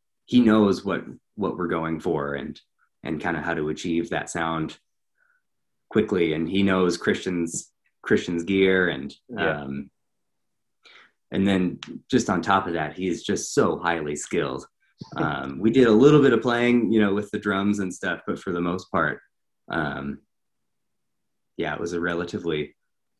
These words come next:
Speaker 1: quick and easy process. I mean, you know, w-, obviously we took a lot of time to dial in everything, just, mm,
Speaker 2: Yeah.
Speaker 1: <laughs> you know,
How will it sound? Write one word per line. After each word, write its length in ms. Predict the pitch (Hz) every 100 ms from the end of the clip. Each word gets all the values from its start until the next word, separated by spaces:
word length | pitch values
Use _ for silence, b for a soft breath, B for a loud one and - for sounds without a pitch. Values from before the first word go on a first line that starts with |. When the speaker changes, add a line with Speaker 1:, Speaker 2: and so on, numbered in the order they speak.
| _ _ _ _ _ -
Speaker 1:
quick 240 | 92 85
and 100 | 80
easy 220 | 80 80
process. 680 | 76 80 76 82 73 - - _
I 40 | 87
mean, 280 | 80 76 b b b _
you 100 | 95
know, 260 | 85 76 76 -
w-, 280 | 69 - - _ _ _ -
obviously 460 | 90 85 85 87
we 120 | 78
took 200 | 80 90
a 40 | 87
lot 280 | 85 82 78
of 100 | 80
time 280 | 82 78 76
to 80 |
dial 340 | 73 82 78 80
in 160 | 82
everything, 480 | 82 82 82 78 76
just, 360 | 80 95 - - _ _
mm, 260 | 113 107 - -
Speaker 2:
Yeah. 180 | 98 -
Speaker 1:
<laughs> 40 |
you 320 | 208 123 127
know, 180 | 87 80